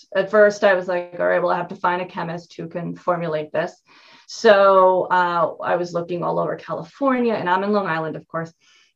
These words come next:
I'm looking all over California and, um, searching all over the United States. And I wound up finding a chemist literally in Lindenhurst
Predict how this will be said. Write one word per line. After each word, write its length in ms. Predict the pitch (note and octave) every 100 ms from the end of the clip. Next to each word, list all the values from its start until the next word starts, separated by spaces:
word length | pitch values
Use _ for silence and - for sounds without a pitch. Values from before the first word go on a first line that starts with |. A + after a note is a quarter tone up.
| -
I'm 100 | G3+
looking 260 | G#3 G3+ G3+
all 160 | G#3+
over 160 | A#3+ A3
California 1080 | B3+ G#3 G#3 - G#3+ G#3 G#3 G3+ G3+ G3 -
and, 460 | F#3+ F#3 F3+ F3+ E3+ F#3
um, 720 | F#3 F3+ F3 E3+ E3+ E3 - _ - _ _ -
searching 540 | A#3+ A#3 A#3+ A#3 G#3+
all 180 | G#3 G3+
over 380 | G3 G3 F#3+ F#3
the 100 | F#3+
United 480 | F#3+ F#3 F#3 F3+
States. 360 | E3+ G3 F#3+ F#3
And 100 | F#3+
I 60 | G3
wound 340 | A3 A#3+ B3
up 200 | A#3+ A#3
finding 480 | G#3+ G#3+ G#3 G#3 -
a 80 | F3+
chemist 480 | A3+ G3+ G#3 G#3 -
literally 640 | F#3+ G#3 G3+ G3 G3+ G3+ _ _ -
in 140 | A3+ G#3+
Lindenhurst 800 | F3 F3 E3+ F3 E3+ E3+ -